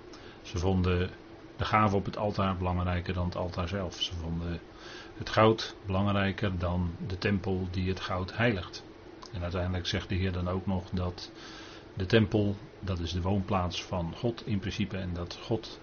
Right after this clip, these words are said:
omdat God daar is, die tempel een heilige plaats is. En daar gaat het allemaal om. Maar zij achten die geestelijke waarde dus van minder belang. En dat zie je ook steeds in religieuze kringen, waarin men nadruk gaat leggen op allerlei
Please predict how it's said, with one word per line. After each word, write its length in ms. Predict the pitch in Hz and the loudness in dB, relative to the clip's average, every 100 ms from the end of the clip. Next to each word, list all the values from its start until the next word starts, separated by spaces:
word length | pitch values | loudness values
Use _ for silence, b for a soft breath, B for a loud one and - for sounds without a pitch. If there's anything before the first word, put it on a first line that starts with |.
| - - | -12 -4
omdat 300 | 92 85 - | -2 -2 0
God 180 | 135 - | 0 0
daar 200 | 101 95 | 0 2
is, 320 | 92 92 - - B B B B - | 2 0 -8 -14 B B B B -10
die 200 | 87 90 | -6 2
tempel 340 | 127 127 95 | 6 6 6
een 100 | 90 | 4
heilige 320 | 85 85 82 92 | 2 0 -2 -4
plaats 360 | 95 82 - | -2 -2 -4
is. 240 | 90 - - | -6 -6 -6
En 120 | 92 - - - - - | -6 -8 -12 -16 -16 -2
daar 180 | 101 95 | 0 4
gaat 200 | 98 98 | 4 2
het 100 | - | 0
allemaal 240 | 90 85 | 0 0
om. 160 | 80 80 | -2 -4
Maar 200 | 90 90 | -2 0
zij 360 | 95 90 90 - - - | 0 0 -2 -6 -10 -4
achten 340 | - - 101 | -4 0 0
die 160 | 90 87 | 2 -2
geestelijke 500 | 92 120 117 - - | 4 6 6 4 0
waarde 360 | 92 95 107 101 | 2 2 0 0
dus 220 | 92 85 | 0 0
van 220 | - 90 | 0 4
minder 220 | 95 110 95 | 6 6 6
belang. 340 | 95 117 80 - B B B B B B B - | 6 6 4 -4 B B B B B B B 6
En 260 | 110 117 - - - - | 8 6 2 -18 -12 -6
dat 400 | 104 117 123 - | 2 4 4 2
zie 260 | 113 - 107 | 0 4 6
je 120 | 110 | 6
ook 180 | 101 - | 4 4
steeds 300 | 104 98 - | 4 4 4
in 180 | 104 | 6
religieuze 640 | 95 98 90 90 104 95 92 | 6 6 6 6 4 4 4
kringen, 440 | 113 117 117 117 - B B B | 8 8 8 2 -2 B B B
waarin 320 | 98 95 95 | 0 4 6
men 320 | 92 92 90 - - - - - - 98 | 6 4 2 -2 -16 -18 -18 -18 -8 2
nadruk 440 | 113 123 107 98 | 6 6 4 0
gaat 160 | 98 98 | 0 2
leggen 280 | 95 92 | 2 2
op 160 | - 95 | -2 -2
allerlei 600 | 104 98 98 87 90 85 | 0 2 2 2 2 0